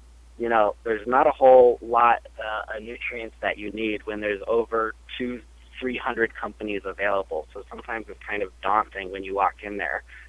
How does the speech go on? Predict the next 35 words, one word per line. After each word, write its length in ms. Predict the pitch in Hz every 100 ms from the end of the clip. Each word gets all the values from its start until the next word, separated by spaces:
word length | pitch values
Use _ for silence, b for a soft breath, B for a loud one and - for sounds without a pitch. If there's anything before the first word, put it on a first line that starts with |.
| -
But, 100 | 113
I 160 | 113 117
mean, 320 | 117 117 117 - B B - -
all 180 | 139 175
your 120 | 156
plant 360 | - - 143 -
is 160 | 110 101
wanting 680 | 110 127 - 110 98 101 -
is 260 | 107 104 - - -
a 40 | 104
little 300 | 110 131 131
bit, 220 | 120 120
is 240 | 110 107 101
a 60 |
lot 280 | 101 107 123
of 100 | 110
nitrogen 640 | 104 113 - 107 98 95 95
and 120 | 92
a 40 |
little 220 | 101 110
bit 180 | 107 107
of 80 | 101
potassium 500 | - 104 101 - 98
and 100 | 95
a 40 |
little 200 | 92 101
bit 140 | 98 92
of 80 | -
phosphorus, 600 | 95 104 - 90 69 - - - - _ _ -
and 320 | 107 104 90 - -
not 400 | 98 104 113 120 -
that 200 | 107 -
much 280 | 92 - -
of 160 | 85
it 140 | 76